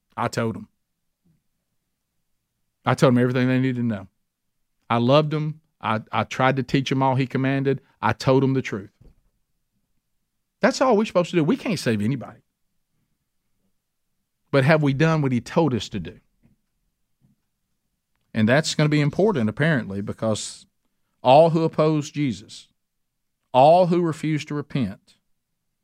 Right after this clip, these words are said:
not only would they be devoured by a fire from heaven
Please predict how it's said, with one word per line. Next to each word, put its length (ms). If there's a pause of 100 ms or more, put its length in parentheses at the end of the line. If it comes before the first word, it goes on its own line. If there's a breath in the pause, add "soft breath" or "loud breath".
(720)
not 200
only 360
would 180
they 160
be 220
devoured 760 (380)
by 220
a 20
fire 320
from 140
heaven 460